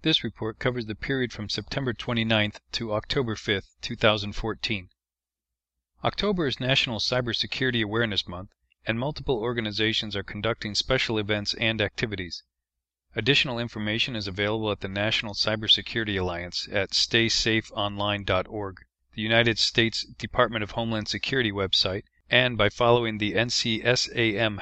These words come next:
hashtag on social media. Cisco released its semi-annual Cisco I O S Software Security Advisory bundled publication on September twenty-fourth.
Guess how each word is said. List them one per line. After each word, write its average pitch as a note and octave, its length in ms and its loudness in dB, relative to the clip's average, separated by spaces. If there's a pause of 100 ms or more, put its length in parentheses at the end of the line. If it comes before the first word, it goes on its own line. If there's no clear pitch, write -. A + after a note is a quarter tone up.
hashtag G2 580 0
on F#2+ 80 -6
social G#2+ 360 -4
media. G#2 340 -4 (1120)
Cisco F#3+ 360 2
released B2+ 440 4
its A2 140 0
semi-annual A2+ 680 4
Cisco A2+ 460 0
I A2+ 200 8
O A2 120 4
S G#2+ 180 2
Software A2+ 480 0
Security A2 480 0
Advisory G2+ 500 2
bundled G#2+ 460 -6
publication G2 680 -2
on G2 140 -4
September G#2 460 -4
twenty-fourth. G2+ 720 -8